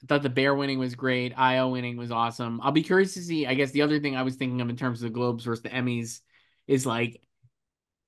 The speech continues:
that's for season two, which we loved. Season two was great, and season one was not as good as season two, but still great for the Bear. And how will they do in season, when they win Emmys for season one? Will they win Emmys, I guess? Will I O win an Emmy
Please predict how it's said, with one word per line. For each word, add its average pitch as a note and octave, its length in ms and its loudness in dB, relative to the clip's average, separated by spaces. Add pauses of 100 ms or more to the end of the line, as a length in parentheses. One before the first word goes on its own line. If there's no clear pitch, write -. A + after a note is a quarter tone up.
(140)
that's D#3+ 480 2
for F3 120 4
season C3 380 2
two, D3+ 520 4
which C#3 160 -4
we C#3 100 2
loved. B2 420 2
Season C3 280 -6
two C#3+ 140 2
was A2+ 140 0
great, C3 420 0
and B2+ 120 -2
season C#3+ 240 0
one C#3+ 200 2
was A#2+ 180 -2
not D#3 220 4
as C3 120 -4
good B2 160 -2
as A2+ 120 -8
season G#2+ 260 -6
two, C3+ 140 -2
but B2+ 140 2
still E3+ 240 2
great G#2 380 -6
for A2+ 80 -6
the G#2 100 -4
Bear. A2 400 -10 (1400)
And A#2+ 360 0
how C#3 260 2
will C3 400 0 (720)
they C3+ 320 0
do C3 280 0
in B2 140 0
season, C3 340 -2
when C3+ 160 0
they C#3 120 4
win D#3+ 220 2
Emmys C3+ 400 -2
for C3 140 -6
season B2 340 -2
one? G#2+ 240 -4
Will C3 140 2
they B2 140 2
win A#2+ 160 -2
Emmys, A2 360 -8
I - 80 -6
guess? - 280 -12
Will C3+ 120 0
I C#3+ 220 6
O C#3 80 4
win C3+ 140 2
an B2 60 -2
Emmy A#2+ 420 -4